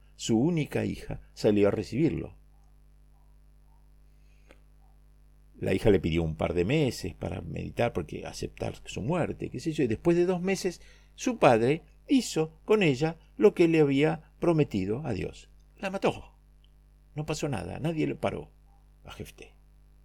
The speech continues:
Esto está, como digo, en Jueces un poquito más adelante, once treinta y cuatro en adelante. Es de preguntarse si Jefté no fue capaz de prever la posibilidad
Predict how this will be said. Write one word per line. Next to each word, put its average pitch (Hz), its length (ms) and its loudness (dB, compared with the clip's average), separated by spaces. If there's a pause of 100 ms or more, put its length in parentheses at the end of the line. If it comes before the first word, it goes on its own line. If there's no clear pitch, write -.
(140)
Esto - 220 -12
está, - 260 -8 (200)
como - 200 -16
digo, - 300 -14
en - 140 -16 (180)
Jueces - 640 -8 (300)
un 117 80 -20
poquito 87 260 -10
más 95 140 -12
adelante, - 500 -16 (100)
once - 300 -12
treinta - 280 -12
y 71 40 -16
cuatro 80 340 -14
en - 120 -20
adelante. - 360 -20 (2250)
Es 190 100 6
de 202 80 8
preguntarse 143 720 2 (220)
si - 260 -6
Jefté 156 320 2
no 131 180 2
fue - 160 0
capaz 120 380 0
de 101 340 0 (200)
prever 107 640 6 (140)
la 104 220 -8
posibilidad 92 680 -2